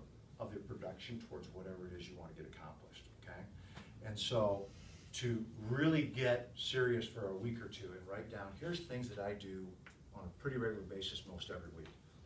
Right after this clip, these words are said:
Take out the trash, go to my job," whatever, you know, all of the things, every end of the spectrum, but things that just show up over and over again. And maybe it'll be thirty or forty things, maybe,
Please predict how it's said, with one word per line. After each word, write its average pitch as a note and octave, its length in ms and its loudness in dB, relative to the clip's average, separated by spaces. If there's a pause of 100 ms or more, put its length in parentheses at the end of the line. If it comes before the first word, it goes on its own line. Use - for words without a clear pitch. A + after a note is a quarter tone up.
(320)
Take B2+ 200 -2
out F#2+ 200 -2
the D#2 80 -10
trash, - 600 -8 (1000)
go A#2+ 160 6
to A2 100 2
my F#2+ 220 -2
job," - 240 -12 (120)
whatever, E3+ 340 6
you E3 100 0
know, E3 120 -2
all E3+ 200 0
of E3 100 0
the - 60 -4
things, - 500 -4 (680)
every E3 260 4
end C#3+ 120 6
of B2 60 0
the A#2+ 60 2
spectrum, A#2 500 0 (280)
but C#3+ 160 -2
things F#3 180 4
that D3 100 0
just F#3+ 180 0
show F3+ 220 4
up D#3+ 220 4
over B2+ 200 -2
and B2 100 0
over G#2 140 0
again. F2 200 -8
And B2+ 100 -8
maybe D3+ 200 4
it'll C3+ 120 6
be B2 280 -2
thirty A#2+ 200 0
or G#2+ 80 -2
forty G#2+ 280 -4
things, - 380 -10 (100)
maybe, A2 300 -4